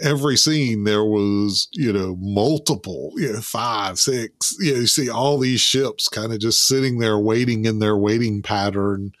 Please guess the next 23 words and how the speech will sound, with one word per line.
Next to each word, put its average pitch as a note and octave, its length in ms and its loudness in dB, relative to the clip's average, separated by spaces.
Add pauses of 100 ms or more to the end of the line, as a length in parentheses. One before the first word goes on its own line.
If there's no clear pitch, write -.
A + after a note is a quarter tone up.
(400)
to A2 120 -2
get A#2 180 0
aboard, G#2 680 2 (500)
uh, G#2 120 -6
to A2+ 140 -8
be A2+ 100 -2
able A2 160 0
to, G2+ 60 0
be G#2 140 0
able G2+ 140 0
to F#2+ 80 -2
dock G#2+ 480 -4
with G#2 220 -4
the, G2+ 380 -6 (320)
and G#2 460 -8 (220)
with A2+ 280 -6
Babylon G#2+ 460 0
Five. A2 340 -2
And A2 100 -4
I A#2+ 100 -4
thought G#3+ 200 -2
that D4+ 220 -2
was, B3 320 -2